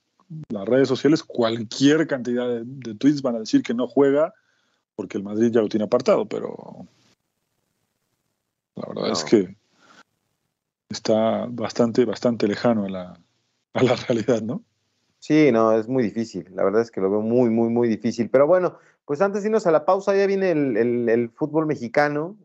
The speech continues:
Speaker 2: y, y el América, ¿no? Que se enfrenta ni más ni menos que a la máquina cementera. Digo, a mí me entusiasma un poco el partido porque, digo, América ahí la lleva, ¿no? Pero el Cruz Azul, híjole. <laughs>
Speaker 1: ¿No confías en tu América o qué?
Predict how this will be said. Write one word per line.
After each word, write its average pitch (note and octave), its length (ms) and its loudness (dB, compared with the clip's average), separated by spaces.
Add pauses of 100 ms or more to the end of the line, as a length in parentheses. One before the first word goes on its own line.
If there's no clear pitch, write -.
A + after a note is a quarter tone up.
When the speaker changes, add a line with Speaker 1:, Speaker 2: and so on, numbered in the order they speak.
Speaker 2:
y, G#2 420 -8 (280)
y G#2 40 4
el G2+ 280 2
América, C3 560 2
¿no? D#3 220 -4
Que A#2+ 120 -8
se A2+ 120 -8
enfrenta C3 540 2 (280)
ni A2+ 160 -4
más C3 240 0
ni B2 120 -2
menos C3 320 0
que A#2 100 2
a G#2 40 4
la G#2+ 120 2
máquina C3 400 -4
cementera. C3 640 2
Digo, C3+ 400 0
a E3 100 0
mí G#3 160 -4
me B2+ 560 2
entusiasma C3+ 460 -2
un A2+ 60 -6
poco D3 180 0
el A#2 60 -2
partido C#3+ 340 -2
porque, A2+ 360 -2 (640)
digo, D3 180 4
América C3+ 580 2 (140)
ahí C3 160 0
la B2 100 2
lleva, D3+ 260 0
¿no? F3+ 160 -6
Pero A#2 180 -2
el G#2 80 -8
Cruz A#2+ 200 -2
Azul, C#3+ 580 2 (460)
híjole. A2+ 500 -2 (240)
<laughs> D3 260 -2
Speaker 1:
¿No B2+ 160 0
confías C#3+ 400 2
en A2+ 80 -4
tu A#2 80 -6
América C3+ 400 -2
o A#2 60 -4
qué? G#2+ 140 -4